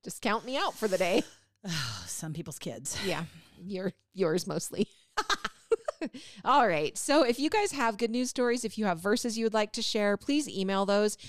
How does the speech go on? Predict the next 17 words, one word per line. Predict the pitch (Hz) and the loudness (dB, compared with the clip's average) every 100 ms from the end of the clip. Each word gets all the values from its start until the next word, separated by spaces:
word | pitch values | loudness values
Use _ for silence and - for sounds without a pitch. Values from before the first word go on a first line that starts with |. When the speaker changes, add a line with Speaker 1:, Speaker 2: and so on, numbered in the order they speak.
| - | -6
Speaker 1:
You | 220 | -2
can | 233 226 | 0 2
send | 220 190 | 2 -2
it | 143 | -2
to | - 185 | -4 -4
inga | 220 233 254 262 | -4 -2 -2 -2
at | - 196 | -4 -6
ipagahomecare | 208 - 185 180 185 185 185 185 | -8 -4 -4 -2 0 0 0 -2
dot | 180 170 | 0 -2
com | - 185 214 226 | -2 -4 -4 -6
or | 247 269 | -4 -4
julie | - 381 403 165 156 | 0 0 0 -4 -6
at | 180 180 | -8 -6
ipagahomecare | - 170 165 175 165 170 - | -6 -6 -6 -10 -10 -12 -10
dot | 156 | -12
com. | - 156 143 | -10 -10 -6
Speaker 2:
Yes. | 151 202 - - - | -8 -6 -6 -8 -8